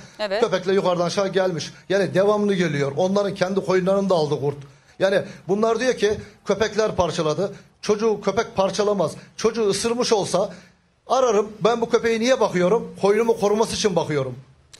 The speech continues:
Speaker 1: Peki, bir şey soracağım.
Speaker 2: Ben
Speaker 1: Sen o
Speaker 2: ararım
Speaker 1: gün,
Speaker 2: jandarmayı,
Speaker 1: o gün
Speaker 2: efendim, çocuk
Speaker 1: senin,
Speaker 2: geldi,
Speaker 1: senin,
Speaker 2: efendim.
Speaker 1: senin, e, o gün kayınvaliden Fatma, e, hep köyde olur mu? Normalde nerede
Speaker 2: Evet.
Speaker 1: yaşıyor Fatma?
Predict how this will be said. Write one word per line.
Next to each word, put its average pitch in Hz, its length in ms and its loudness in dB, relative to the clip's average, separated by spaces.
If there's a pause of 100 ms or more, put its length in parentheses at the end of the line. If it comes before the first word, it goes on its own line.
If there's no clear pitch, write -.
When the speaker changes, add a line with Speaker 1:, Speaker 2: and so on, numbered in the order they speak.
(260)
Speaker 1:
Peki, 349 280 -2
bir 285 40 -4
şey 453 180 0
soracağım. 247 420 2
Speaker 2:
Ben 190 60 4
Speaker 1:
Sen 381 160 4
o - 40 2
Speaker 2:
ararım 262 180 4
Speaker 1:
gün, 381 120 4
Speaker 2:
jandarmayı, 202 460 2
Speaker 1:
o 302 40 6
gün 349 80 4
Speaker 2:
efendim, 415 220 4
çocuk - 40 0 (120)
Speaker 1:
senin, 392 140 2
Speaker 2:
geldi, 190 260 0 (300)
Speaker 1:
senin, 190 220 0
Speaker 2:
efendim. 143 340 -2
Speaker 1:
senin, 339 340 0
e, 302 240 4
o 320 100 4
gün 339 160 -2
kayınvaliden 311 680 2
Fatma, 269 580 0 (340)
e, 254 180 4
hep 403 200 0
köyde 320 320 2
olur 349 340 4
mu? 392 120 0 (240)
Normalde 302 420 2
nerede 339 220 4
Speaker 2:
Evet. - 80 2
Speaker 1:
yaşıyor 240 300 0
Fatma? 240 460 -2